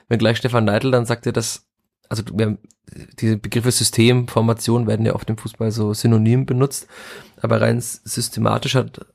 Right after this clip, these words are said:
Stefan Leitl gesagt, war es schon ein bisschen anders. Sie wollten das Spiel, Zitat, „etwas tiefer angehen lassen“, hat er gesagt, die erste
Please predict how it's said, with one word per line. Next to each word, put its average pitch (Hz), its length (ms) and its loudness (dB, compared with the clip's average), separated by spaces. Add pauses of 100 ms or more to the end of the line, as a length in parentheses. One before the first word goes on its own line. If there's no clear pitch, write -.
(100)
Stefan 117 300 -2
Leitl 113 180 0
gesagt, 117 240 -2
war 110 100 2
es 110 60 0
schon 123 200 2
ein 120 80 0
bisschen 117 240 0
anders. 127 520 0
Sie 113 120 -2
wollten 117 520 0
das 120 100 -2
Spiel, 127 300 0
Zitat, 117 340 -2
„etwas 110 320 -4
tiefer 139 460 -2
angehen 127 400 0
lassen“, 127 240 -2
hat 127 80 -4
er 131 80 -4
gesagt, - 240 -4
die - 60 0
erste 117 420 -2